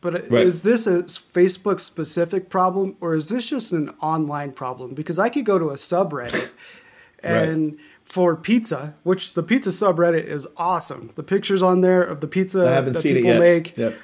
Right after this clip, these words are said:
Speaker 1: it, it, man, it, you get hungry every time you visit it. But you, you dive into the comments on something,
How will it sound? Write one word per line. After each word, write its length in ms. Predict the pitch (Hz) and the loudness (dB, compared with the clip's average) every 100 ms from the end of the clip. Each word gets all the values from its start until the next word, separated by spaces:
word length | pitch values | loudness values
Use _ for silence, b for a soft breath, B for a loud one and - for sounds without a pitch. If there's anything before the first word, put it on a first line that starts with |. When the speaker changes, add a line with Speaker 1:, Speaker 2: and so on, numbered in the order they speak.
| B - | B -14
Speaker 1:
it, 60 | |
it, 920 | 220 208 180 180 196 180 170 - - 180 | -2 6 8 8 8 6 6 -6 -18 -4
man, 420 | 180 226 151 135 | 0 2 0 -4
it, 200 | 170 175 - - | -6 -8 -12 -14
you 140 | 156 | -4
get 160 | 165 185 | 2 4
hungry 300 | 190 202 190 | 4 6 4
every 140 | 185 180 | 4 2
time 220 | 185 170 | 0 0
you 80 | 165 | 0
visit 340 | 262 208 151 | -2 -2 -4
it. 140 | 135 - B B B _ _ _ _ - | -6 -14 B B B _ _ _ _ 2
But 180 | 196 196 | 2 4
you, 300 | 220 226 - 175 | 2 0 -6 -6
you 200 | 190 233 | -2 2
dive 260 | 214 208 | 2 4
into 180 | 220 180 | 2 2
the 100 | 165 | 0
comments 580 | 165 214 277 185 160 156 | 0 -2 0 0 0 -2
on 140 | 170 165 | -4 -2
something, 640 | 185 170 170 170 165 | 0 0 0 0 0